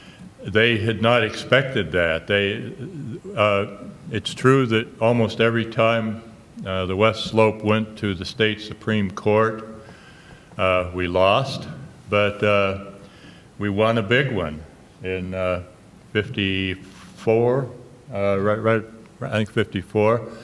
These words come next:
uh, on the Blue River, and, uh, at that, that was when, uh, the state Supreme Court upheld the, uh, district court's ruling that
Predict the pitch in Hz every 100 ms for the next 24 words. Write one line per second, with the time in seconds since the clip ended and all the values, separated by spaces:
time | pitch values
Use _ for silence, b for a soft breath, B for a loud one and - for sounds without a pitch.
0 | B B B B B - 107 - 110 120
1 | 104 110 120 110 123 131 90 80 87 90
2 | 92 98 98 95 95 - - - 101 107
3 | 104 - 98 110 113 110 - 107 110 113
4 | 110 104 87 98 98 95 95 92 - 92
5 | 101 98 95 - B B B B - 117
6 | 113 113 110 - 113 110 110 123 117 113
7 | 110 110 - 135 131 120 98 95 98 -
8 | B B B B B 90 98 98 98 95
9 | 95 95 120 120 107 - - 107 101 -
10 | 92 107 123 92 92 95 95 95 95